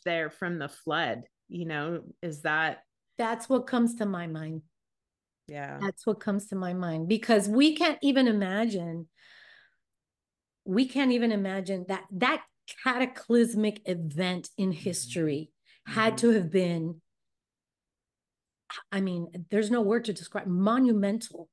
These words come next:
Speaker 2: And God
Speaker 1: Right.
Speaker 2: knows how, you know, the things that happen in this,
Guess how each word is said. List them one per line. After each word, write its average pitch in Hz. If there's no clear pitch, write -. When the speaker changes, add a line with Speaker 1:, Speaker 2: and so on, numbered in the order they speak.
Speaker 2:
And 185
God 254
Speaker 1:
Right. 277
Speaker 2:
knows 247
how, 196
you 214
know, 196
the 196
things 240
that 214
happen 214
in 185
this, 185